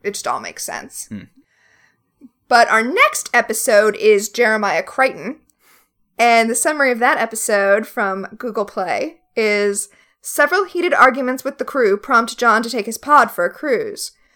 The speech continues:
Speaker 1: While in space, away from the ship, a problem with Moya causes her to starburst without warning, leaving John stranded."
Speaker 2: Wah, wah.
Speaker 1: Yeah, poor John.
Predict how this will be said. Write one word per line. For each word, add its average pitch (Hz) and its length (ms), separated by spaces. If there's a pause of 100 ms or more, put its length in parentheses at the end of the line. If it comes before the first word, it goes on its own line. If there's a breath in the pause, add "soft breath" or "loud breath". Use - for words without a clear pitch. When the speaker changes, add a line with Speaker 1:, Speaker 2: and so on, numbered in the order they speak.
(120)
Speaker 1:
While 247 240
in 359 100
space, 254 440
away 220 200
from 254 180
the 269 60
ship, 196 380
a 202 60
problem 247 400
with 339 180
Moya 214 320
causes 226 320
her 233 100
to 208 60
starburst 262 560
without 220 300
warning, 226 520
leaving 226 380
John 202 380
stranded." - 720 (640)
Speaker 2:
Wah, 135 320
wah. 107 460 (120)
Speaker 1:
Yeah, 160 240
poor 233 200
John. 52 440